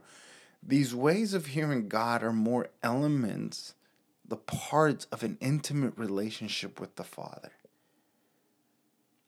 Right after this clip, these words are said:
Because hearing God's voice and living in His presence are one and the same.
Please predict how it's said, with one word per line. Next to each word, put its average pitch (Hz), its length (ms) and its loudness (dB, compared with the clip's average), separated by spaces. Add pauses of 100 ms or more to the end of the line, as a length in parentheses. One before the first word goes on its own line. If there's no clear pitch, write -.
(360)
Because 123 300 -4
hearing 180 600 2
God's 139 340 4
voice 113 580 0
and 107 220 -2
living 135 360 2
in 151 120 0
His 117 180 -6
presence 101 680 -4
are 101 120 -2
one 95 260 -4
and 98 100 -4
the 90 80 -6
same. - 360 -10